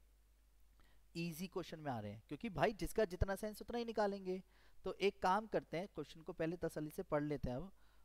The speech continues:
और फिर आप आराम से समझना। Question की language बहुत clear है। क्या यहाँ पे पढ़ना, what is the probability is an easy question। दो मिनट इतना ही समझना, Easy question की प्रोबेबिलिटी बतानी है। तो भैया easy question कैसे लिखोगे?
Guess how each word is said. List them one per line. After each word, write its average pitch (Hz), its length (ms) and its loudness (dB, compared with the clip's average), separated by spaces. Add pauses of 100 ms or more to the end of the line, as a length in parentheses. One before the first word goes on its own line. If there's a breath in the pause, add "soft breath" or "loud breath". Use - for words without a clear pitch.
(100)
और 139 80 -2
फिर 175 160 0
आप 175 180 4
आराम 156 220 2
से 170 120 -12
समझना। 131 520 -6 (460 soft breath)
Question 180 320 -4
की 262 140 0
language 190 340 4
बहुत 185 200 -6
clear 143 380 2
है। 127 200 0 (480 soft breath)
क्या 123 300 2 (220)
यहाँ 135 200 -2
पे 185 120 -4
पढ़ना, 156 300 -2
what 143 260 -2
is 151 80 -6
the 160 100 0
probability 120 460 -2 (260)
is 147 260 -4 (120)
an 185 120 -4 (120)
easy 139 300 -6
question। 110 340 -10
दो 127 220 -4
मिनट 170 240 -2
इतना 165 220 0
ही 165 80 -2
समझना, 139 420 -8 (120)
Easy 147 340 -6
question 175 340 -8
की 175 120 -8
प्रोबेबिलिटी 165 340 2
बतानी 113 360 0
है। 107 140 -8 (600 soft breath)
तो 131 60 -8
भैया 135 220 -2 (180)
easy 135 320 -10
question 185 340 -8
कैसे 175 260 0
लिखोगे? 147 360 -4